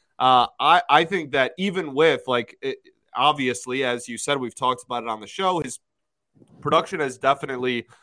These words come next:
gone down, but I, I mean, there was a solid, like, month and a half where he was <laughs> like a, a,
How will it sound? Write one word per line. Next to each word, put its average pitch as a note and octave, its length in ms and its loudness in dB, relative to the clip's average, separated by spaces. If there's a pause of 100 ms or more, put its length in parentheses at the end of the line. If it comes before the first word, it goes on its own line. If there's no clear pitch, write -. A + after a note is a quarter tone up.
(320)
gone C#3 380 0
down, B2+ 500 2
but A#2+ 240 -2
I, B2 180 0
I C#3 60 -2
mean, C#3 160 -6
there E3+ 140 0
was D#3 160 -2
a B2 80 -6
solid, D3 720 0
like, A2 240 -6
month C#3 320 -4
and C3+ 80 -2
a A#2+ 80 2
half C3+ 440 4
where A#2+ 120 -4
he B2+ 140 -6
was B2+ 220 -2
<laughs> - 120 -4
like A3 320 6 (320)
a, F3 60 8
a, E3+ 280 8